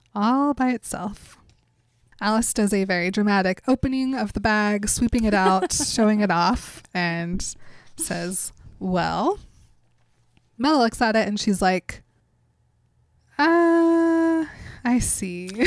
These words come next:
Speaker 1: <laughs>
Speaker 2: Okay. And then, you know, Alice is like, "What do you think?" And then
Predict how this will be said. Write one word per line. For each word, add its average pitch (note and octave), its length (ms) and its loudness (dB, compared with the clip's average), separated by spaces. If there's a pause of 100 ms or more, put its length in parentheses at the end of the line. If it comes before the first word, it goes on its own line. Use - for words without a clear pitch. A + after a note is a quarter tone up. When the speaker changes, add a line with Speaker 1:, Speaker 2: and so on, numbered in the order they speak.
Speaker 1:
<laughs> - 40 -10 (480)
Speaker 2:
Okay. A3 480 -2 (140)
And D4+ 160 0
then, D4+ 240 2 (400)
you C4+ 100 0
know, A3+ 120 2
Alice G#3 280 -2
is G#3+ 80 -12
like, A3 140 -4
"What E4+ 80 2
do F#4+ 60 4
you G4+ 120 6
think?" G4+ 240 -2 (340)
And A3+ 180 0
then G3+ 180 -4